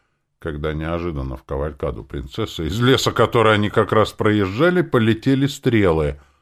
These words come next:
а потом на них бросилась толпа различных разумных, которые, может быть, и выглядели бы обычными разбойниками. Вот только полный глупец мог бы сейчас подумать о том, что разбойники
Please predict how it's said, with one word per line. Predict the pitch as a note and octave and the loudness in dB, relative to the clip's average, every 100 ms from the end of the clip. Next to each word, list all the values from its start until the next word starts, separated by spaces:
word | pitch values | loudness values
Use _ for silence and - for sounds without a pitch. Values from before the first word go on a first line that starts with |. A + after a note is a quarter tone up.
| _ _ _ _ | _ _ _ _
а | - | -10
потом | - F#2+ D3 B2 | -6 -4 -4 -4
на | D2+ | -4
них | D2 C#2+ | -4 -4
бросилась | F2 D2 D2+ C#2+ | -6 -6 -6 -8
толпа | - D#2 - E2 | -6 -8 -6 -6
различных | C2 C#2 D2+ C#2 - - | -4 -6 -8 -10 -14 -12
разумных, | C#2 F2+ D#3+ B2+ D#2+ - _ _ _ - | -10 -8 -6 -6 -8 -12 _ _ _ -2
которые, | E3 D3+ F3+ F3+ | 2 4 6 6
может | E3+ E3+ C#3+ D#3 | 4 4 4 4
быть, | D#3 D3+ | 2 2
и | E3 | 2
выглядели | C3+ F3+ D#3+ B2+ B2 A#2 | 2 2 2 2 4 4
бы | A2 A#2+ | 4 4
обычными | G#2 A#2 - - G2+ G2 | 4 0 -2 -2 0 4
разбойниками. | G2+ G#2+ A2 G#2+ G#2+ F2+ D#2+ D#2 D2+ D#2 D2 C#2 C#2 - _ _ _ _ _ _ _ | 4 2 -2 -4 0 0 0 -4 -4 -4 -2 -4 -6 -12 _ _ _ _ _ _ _
Вот | - E2+ | -10 -8
только | - F2 F2+ | -6 -8 -8
полный | D#2 G2+ D#2+ D2+ | -6 -4 -4 -6
глупец | E2 F#2+ - C#2+ - | -8 -8 -8 -8 -8
мог | B1 A1 | -12 -10
бы | A#1 | -12
сейчас | - C#2 B1+ - | -10 -10 -10 -10
подумать | C#2+ C2 B1+ A#1+ C#2 | -10 -10 -10 -12 -10
о | C#2 | -10
том, | C#2 C2+ | -10 -12
что | - B1+ | -12 -10
разбойники | C#2 D2 C3 C#3 D2 - A1 | -8 -8 -6 -6 -8 -12 -16